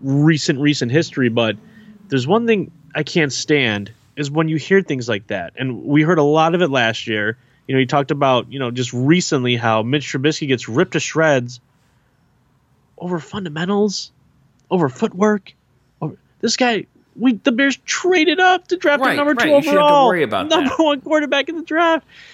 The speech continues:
Speaker 1: And bad footwork,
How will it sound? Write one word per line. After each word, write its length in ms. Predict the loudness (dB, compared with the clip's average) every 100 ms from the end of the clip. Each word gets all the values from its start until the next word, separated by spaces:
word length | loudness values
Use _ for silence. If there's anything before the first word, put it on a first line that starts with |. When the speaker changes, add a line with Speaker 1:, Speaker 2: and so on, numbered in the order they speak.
| -20 -20 _ _ _ _ _
Speaker 1:
And 300 | -4 -4 -6 _ _ _
bad 220 | -6 -4
footwork, 800 | -2 -2 -2 0 0 0 -6